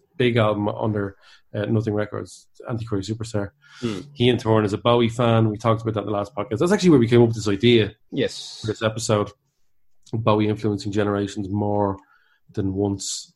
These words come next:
Speaker 1: with different styles and even being influenced by Nine Inch Nails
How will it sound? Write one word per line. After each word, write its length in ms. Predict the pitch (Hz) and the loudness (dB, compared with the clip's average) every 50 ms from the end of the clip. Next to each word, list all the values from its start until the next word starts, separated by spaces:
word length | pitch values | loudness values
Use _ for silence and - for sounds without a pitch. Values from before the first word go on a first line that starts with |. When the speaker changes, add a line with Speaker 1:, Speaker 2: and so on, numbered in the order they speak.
| _ _ - | _ _ -6
Speaker 1:
with 180 | 113 113 113 | -4 -4 0
different 320 | 117 120 113 117 113 101 - | 0 0 0 0 -4 -4 -4
styles 480 | - - 117 107 104 101 101 98 - | -4 0 0 2 2 0 -2 -2 -2
and 100 | 107 104 | 0 0
even 180 | 113 110 107 107 | 0 -2 -2 0
being 220 | - 120 113 110 | 2 4 4 4
influenced 480 | 113 110 110 113 117 104 98 - - _ | 4 2 0 -2 -4 -4 -4 -10 -4 _
by 220 | 147 131 123 123 | 4 4 4 6
Nine 160 | 120 117 113 | 4 4 4
Inch 160 | 113 113 113 110 | 4 2 2 -2
Nails 320 | 107 107 104 101 101 - | -2 -2 -2 -4 -6 -10